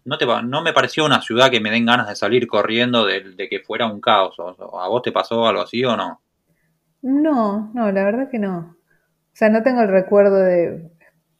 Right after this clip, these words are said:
Speaker 2: bueno, no sé, la bocina en Tailandia que te vuelven loco, ponele. Eh, la verdad que no.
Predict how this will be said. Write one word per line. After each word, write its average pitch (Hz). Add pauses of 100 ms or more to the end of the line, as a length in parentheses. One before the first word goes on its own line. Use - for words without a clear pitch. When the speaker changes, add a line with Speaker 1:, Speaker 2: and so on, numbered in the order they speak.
Speaker 2:
bueno, 175
no 165
sé, 165 (100)
la 170
bocina 175
en 185
Tailandia 190
que 175
te 170
vuelven 175
loco, 185
ponele. 165 (680)
Eh, 165
la 156
verdad 175
que 190
no. 165